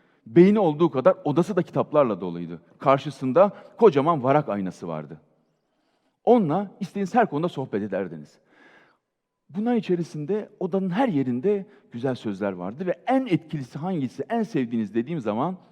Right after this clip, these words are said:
aynanın üstündekini gösterdi. "Evlat, şunu oku." dedi. Yunus Emre'nin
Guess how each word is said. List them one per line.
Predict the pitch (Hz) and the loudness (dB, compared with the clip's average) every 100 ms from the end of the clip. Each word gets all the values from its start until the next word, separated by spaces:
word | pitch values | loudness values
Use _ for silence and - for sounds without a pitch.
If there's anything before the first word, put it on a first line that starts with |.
| _ _ _ _ - | _ _ _ _ -4
aynanın | 143 143 139 | 0 0 -2
üstündekini | - 113 104 110 | -4 -6 -4 -4
gösterdi. | 95 90 - 82 76 85 _ _ _ _ _ _ 107 | -6 -8 -10 -12 -12 -18 _ _ _ _ _ _ -6
"Evlat, | 104 87 - _ _ _ _ | -6 -6 -12 _ _ _ _
şunu | _ - 107 | _ -6 -4
oku." | 90 82 | -6 -10
dedi. | 76 85 - _ _ _ _ _ _ _ _ _ - | -12 -14 -20 _ _ _ _ _ _ _ _ _ -4
Yunus | 143 175 165 | 0 0 0
Emre'nin | 139 123 135 190 | 0 2 0 -4